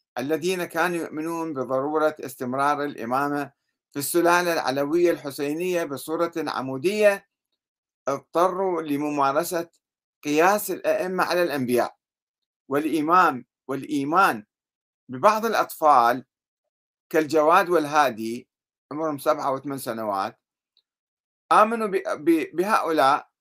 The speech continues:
رغم وجود علماء كبار من أهل البيت في زمانهم، وبالرغم من عدم وجود أي دليل على إمامتهم أو النص عليه من الله كالنص على النبي عيسى عليه السلام في القرآن الكريم.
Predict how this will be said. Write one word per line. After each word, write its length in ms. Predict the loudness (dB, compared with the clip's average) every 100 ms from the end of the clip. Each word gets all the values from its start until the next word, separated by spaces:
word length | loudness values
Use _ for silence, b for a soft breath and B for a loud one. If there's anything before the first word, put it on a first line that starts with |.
| -4
رغم 380 | -2 0 -4
وجود 480 | -4 -4 -2 -4 -2
علماء 440 | -2 0 0 0 -4
كبار 480 | -4 2 2 2
من 160 | -2 -4
أهل 160 | -4 -4
البيت 420 | -2 -2 -2 -6
في 120 | -4
زمانهم، 600 | -2 -2 -2 -4 -8 -14 _ _ _ -20 _ _ _ _ _ _ _ _ _ _ _ _ -8
وبالرغم 460 | 0 2 2 0
من 240 | -2 -4 -2
عدم 400 | -2 0 -2 -4
وجود 320 | -4 -4 -4 -6
أي 140 | -8
دليل 340 | -6 -2 -2 -2
على 140 | -2 -2
إمامتهم 840 | -2 -4 -4 -4 -8 -10 -12 -16 _
أو 120 | -6 -4
النص 320 | -6 -6 -6
عليه 360 | -4 -4 -4
من 180 | -4 -6
الله 420 | -6 -4 -6 -8 _ _ _ _ _
كالنص 380 | -2 0 0 0
على 260 | -2 -2 -2
النبي 360 | -4 2 2
عيسى 320 | 2 -2 -2 -2
عليه 340 | -2 -2 -6
السلام 560 | -6 -2 2 2 2 -4 _ _
في 60 | -8
القرآن 440 | -4 -2 0 -2
الكريم. 500 | -4 -6 -6 -8 -12